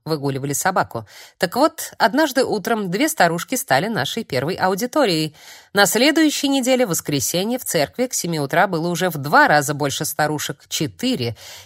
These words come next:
и с каждым воскресным утром число старушек росло в геометрической прогрессии, а мои сыновья постепенно привыкли петь на публике. Нас с ними как раз стали приглашать выступать и по особым поводам, например, на Рождество.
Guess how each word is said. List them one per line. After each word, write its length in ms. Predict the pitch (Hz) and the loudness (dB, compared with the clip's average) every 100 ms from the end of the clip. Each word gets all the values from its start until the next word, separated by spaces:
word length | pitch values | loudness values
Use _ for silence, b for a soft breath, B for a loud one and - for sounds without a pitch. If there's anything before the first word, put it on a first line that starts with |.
| B | B
и 120 | 208 | -4
с 80 | - | 2
каждым 480 | 254 226 185 185 160 | 4 4 2 0 2
воскресным 680 | 190 - 202 175 - 165 | 2 0 -2 -2 -2 -4
утром 400 | - 170 214 294 - b b b | -4 -6 -4 -4 -6 b b b
число 380 | - 233 262 262 | -4 0 2 4
старушек 520 | - 320 269 - - | 4 4 2 -2 2
росло 340 | 233 - 226 | 2 2 -2
в 60 | 226 | 0
геометрической 800 | 247 247 254 190 175 185 - 208 | 0 0 0 -4 -4 -4 -4 0
прогрессии, 680 | 233 240 262 - 160 165 - B B | 0 2 0 -2 0 -2 -4 B B
а 100 | 175 | 0
мои 220 | 175 180 | 2 2
сыновья 520 | 165 175 170 160 202 | 2 0 0 0 0
постепенно 720 | 202 185 - 151 - 226 233 220 | 0 -4 -4 -4 -2 -2 -2 -4
привыкли 540 | 196 175 214 - 226 | -4 -2 -4 -6 -8
петь 400 | 214 185 180 - | -4 -4 -4 -6
на 140 | 170 165 | -4 -6
публике. 680 | - 170 120 113 110 110 110 b b b | -6 -6 -6 -6 -6 -6 -8 b b b
Нас 320 | 180 175 - | 2 2 2
с 100 | - | -2
ними 260 | 196 214 170 | -2 -2 -2
как 240 | 156 - | -2 0
раз 200 | 175 165 | 0 0
стали 280 | - 156 160 | -2 -2 -2
приглашать 580 | 160 143 139 - 143 160 | -4 -2 -2 0 -2 -2
выступать 580 | 156 - - 123 131 120 | -8 -8 -2 -2 -2 -6
и 140 | 135 | -8
по 160 | 160 143 | -2 -2
особым 420 | - 247 151 113 | -2 -4 -4 -4
поводам, 460 | 127 123 123 127 b b b | -4 -4 -6 -8 b b b
например, 600 | 165 160 156 226 277 - | -2 0 2 0 0 -4
на 160 | 233 247 | 0 2
Рождество. 720 | 214 151 139 - 117 - | 0 -2 -6 -6 -10 -12